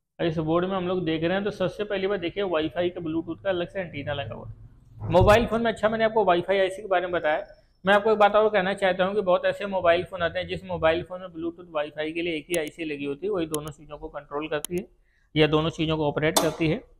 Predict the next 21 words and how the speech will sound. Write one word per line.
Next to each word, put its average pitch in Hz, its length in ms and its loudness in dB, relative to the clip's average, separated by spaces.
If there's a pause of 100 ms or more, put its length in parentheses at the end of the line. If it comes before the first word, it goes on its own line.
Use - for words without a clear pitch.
(540)
तो 196 60 0
हम 180 140 0
लोग 220 140 0
चलते 214 240 2
हैं 220 100 4
board 202 180 4
में, 214 120 -2
पहचानते 180 460 2
हैं 214 80 -2
कि 208 80 0
वाईफाई 180 360 2
आईसी 180 280 0
अगर 180 200 -2
देखेंगे, 196 320 -8
वाईफाई 175 380 -6
के 185 60 -8
लिए 175 120 -6
antenna 160 320 -10
बना 160 180 -10
हुआ 156 180 -8
है। - 80 -16